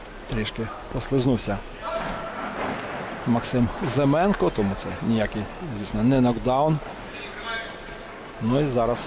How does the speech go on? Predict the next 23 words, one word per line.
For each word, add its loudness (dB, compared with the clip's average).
тут -10
приблизно 0
одного 4
зросту 2
спортсмена. 2
Зараз 2
промахнувся 2
в 2
атаці 0
Проскур, 4
але 4
Зименко 2
так, -4
хай 4
і 4
не 6
дуже 2
акцентовано, 4
але 4
удар 4
у 4
відповідь 2
наніс. 4